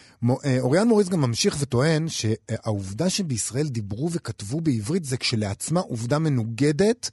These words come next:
לאפשרות שהיצירה כאן שואפת למערב. אה, כשלאור כותב,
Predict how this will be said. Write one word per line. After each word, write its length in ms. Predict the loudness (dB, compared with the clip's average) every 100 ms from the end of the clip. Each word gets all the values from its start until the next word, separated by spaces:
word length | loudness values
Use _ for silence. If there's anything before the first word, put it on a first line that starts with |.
| -12 -20 -20 -12 0
לאפשרות 480 | 0 2 0 0 2
שהיצירה 500 | 2 2 2 0 0
כאן 160 | 0
שואפת 500 | 0 0 -2 -2 -2
למערב. 600 | 0 2 2 2 2 -2 -10 _ -20 -20 -14 -2
אה, 280 | 2 2 0
כשלאור 500 | 0 2 4 2 0
כותב, 420 | -6 -2 2 2